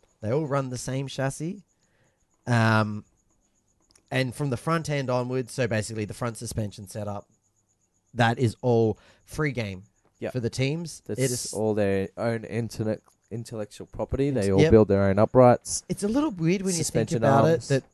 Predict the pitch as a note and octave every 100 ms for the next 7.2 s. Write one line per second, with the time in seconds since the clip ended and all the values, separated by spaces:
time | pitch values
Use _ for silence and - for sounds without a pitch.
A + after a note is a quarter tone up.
0 | _ _ D3 C#3 G#2+ B2 - _ _ -
1 | D3 B2 C3+ B2 A#2 A2+ A2 B2 A#2+ A#2
2 | A2 G#2+ - G#2+ G#2+ G#2+ G#2 G2+ G2+ G2+
3 | G#2+ A2 G2 G#2 G2 A#2+ B2 A2+ G2 -
4 | G#2 F2+ - - G#2 G#2 G#2 G2+ G2+ F#2+
5 | F#2+ F#2 G2+ F#2+ F#2 F#2+ F2+ E2 F2+ _
6 | _ - C3 G2+ _ _ _ - - G#2
7 | D3 D3